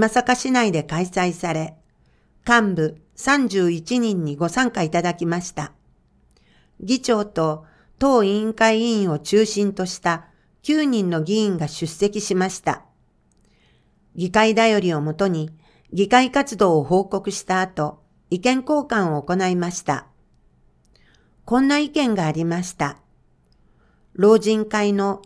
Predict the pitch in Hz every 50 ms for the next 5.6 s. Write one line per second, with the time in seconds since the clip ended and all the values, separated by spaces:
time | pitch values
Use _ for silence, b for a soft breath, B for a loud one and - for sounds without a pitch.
0 | - - 180 196 208 233 240 254 262 262 277 262 262 277 - 294 247 - 220 185
1 | 165 151 156 151 151 170 202 226 - - - 196 175 160 156 143 - - _ _
2 | _ _ _ _ _ _ _ _ _ _ _ _ _ _ _ - 175 202 214 220
3 | 214 214 220 220 214 208 214 214 208 - 202 190 220 214 196 170 - - - 170
4 | 160 185 208 214 - 254 247 - 277 269 - 254 208 220 190 156 139 131 - 151
5 | 160 170 185 185 185 180 175 170 160 - -